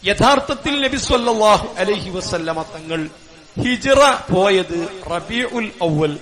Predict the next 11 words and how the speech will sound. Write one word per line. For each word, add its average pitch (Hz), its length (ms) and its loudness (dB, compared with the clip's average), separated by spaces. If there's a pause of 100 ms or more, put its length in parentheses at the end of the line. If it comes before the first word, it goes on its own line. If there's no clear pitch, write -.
മാസത്തിലാണ്. 143 680 -10 (640)
പക്ഷെ 226 200 2
ഹിജ്റ 269 320 0
വർഷം 240 420 2 (160)
കണക്കാക്കുന്നത് 202 1080 -2 (480)
റബീഉൽ 220 540 -2
അവ്വൽ 170 320 -2
മാസം 156 480 -4
കൊണ്ടല്ല, 151 760 -2 (400)
അത് 160 240 -2
മുഹറം 220 640 -2